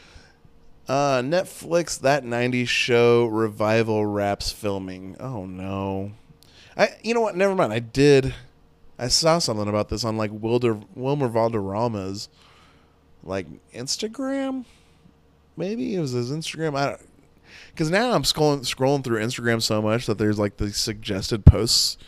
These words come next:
and people I should follow. And his popped up, and it was like, "Oh, that re-, nineties show is a ra-, is wrapped," or something like that. Um,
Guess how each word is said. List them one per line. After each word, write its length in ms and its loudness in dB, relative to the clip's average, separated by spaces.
and 100 0
people 260 6
I 100 0
should 200 -8
follow. 400 -4
And 640 -2
his 340 8
popped 340 0
up, 220 0
and 180 -2
it 160 -2
was 260 -2
like, 220 -4
"Oh, 260 2
that 220 -2
re-, 240 -4
nineties 340 -4
show 280 0
is 100 -4
a 60 -6
ra-, 280 -2
is 180 0
wrapped," 360 0
or 80 -6
something 260 -8
like 140 -10
that. 200 -8
Um, 500 6